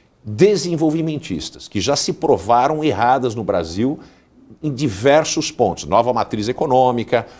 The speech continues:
o que aconteceu no final do regime militar, porque o desenvolvimentismo não é uma burrice intelectual somente da esquerda. A direita também tem os desenvolvimentistas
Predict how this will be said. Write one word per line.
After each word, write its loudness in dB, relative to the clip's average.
o 0
que 0
aconteceu -2
no -4
final 0
do -2
regime -2
militar, 2
porque -2
o 4
desenvolvimentismo -4
não 0
é 2
uma 2
burrice 2
intelectual 2
somente -4
da 0
esquerda. -2
A 2
direita 2
também -2
tem 0
os 2
desenvolvimentistas -2